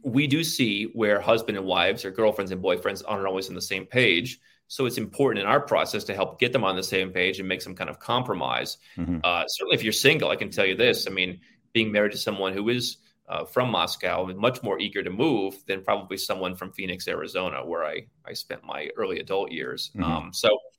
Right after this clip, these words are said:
Speaker 1: you know, finding a partner who, who likes it and says, "Hey, I, I'd like to go <laughs> somewhere else," um,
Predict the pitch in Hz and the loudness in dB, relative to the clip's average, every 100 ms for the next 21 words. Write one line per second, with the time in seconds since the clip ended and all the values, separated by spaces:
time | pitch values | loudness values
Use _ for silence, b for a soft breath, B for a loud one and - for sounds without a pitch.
0 | _ - 92 - 117 117 127 117 110 101 | _ -6 -6 2 6 6 4 4 4 4
1 | 101 107 98 95 - 104 87 92 123 - | 2 -2 -2 -4 -6 -6 2 4 4 2
2 | - 92 - 95 95 95 92 104 101 104 | -2 -2 -2 -8 -2 0 4 4 4 0
3 | - 92 214 - - 110 - 143 107 92 | 2 0 2 -2 -6 -4 2 2 2 0
4 | 92 - B B B _ - 92 92 95 | 0 0 B B B _ -4 -2 0 -4